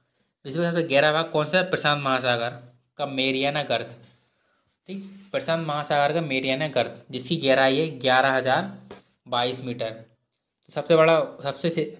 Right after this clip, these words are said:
सबसे ऊंचा पर्वत शिखर क्या है? माउंट एवरेस्ट, जिसकी ऊंचाई है आठ हज़ार आठ सौ अड़तालीस मीटर। और विश्व का सबसे गहरा भाग कौन सा है? प्रशांत महासागर का मेरियाना गर्त,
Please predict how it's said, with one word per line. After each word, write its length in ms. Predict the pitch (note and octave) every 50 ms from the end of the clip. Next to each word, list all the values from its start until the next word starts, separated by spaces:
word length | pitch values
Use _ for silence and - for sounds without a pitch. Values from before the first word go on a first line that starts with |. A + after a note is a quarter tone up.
| - _ _ _ _ _ _ _ _ _ _ _ _ _ _ -
सबसे 180 | - C#3 - E3+
ऊंचा 240 | E3 D#3 D#3 D#3 E3+ E3
पर्वत 260 | E3 D#3 D#3+ D#3+ E3
शिखर 260 | E3 D#3 E3 E3 E3
क्या 160 | - E3 D#3
है? 200 | E3 F#3 F#3 E3
माउंट 320 | C#3+ B2 B2 C3 C3+ C3+ C#3+
एवरेस्ट, 440 | C#3+ C#3+ D3 D#3+ E3 E3 E3 - - -
जिसकी 300 | C3 B2+ A#2+ B2 B2+ C#3+ D3+
ऊंचाई 320 | D3+ C#3 D3+ D3 D3+ D3+
है 120 | D#3 E3 E3+ E3+ - - - _ _ _ _ _ _ _ _ - -
आठ 220 | E3 D3 C#3+ D3+
हज़ार 220 | D3 D#3 E3 D#3+
आठ 160 | D3 C3 C3+ C3
सौ 120 | - D3
अड़तालीस 540 | C3 B2 B2+ - B2+ C3 C#3+ D3+ - - -
मीटर। 300 | D3+ D3 - E3 F3 F3 E3+ - - - - - _ _ _ _ - -
और 60 | C3+
विश्व 280 | C3 D3 D3 - F#3+ F3+
का 80 | F#3 E3+
सबसे 180 | E3+ E3 F3 E3
गहरा 320 | - - C3+ C#3 D3 D#3 D#3
भाग 220 | C#3 C#3+ D3+ D3+ -
कौन 180 | D3+ D3 C#3+
सा 100 | C#3+ D#3
है? 320 | D#3+ F3 F3 - - - -
प्रशांत 340 | - - - D#3 D3+ D3+ D3
महासागर 520 | C#3 C#3+ C#3+ C#3 - C#3 C#3 C3+ C#3 C#3 -
का 160 | - F3+ F#3+ G3 G3 - C3
मेरियाना 520 | C3 C3 C3 C3 C3+ C3+ C3+ C#3 D3 C#3+
गर्त, 360 | C3 B2+ A#2 A#2 A2+ - -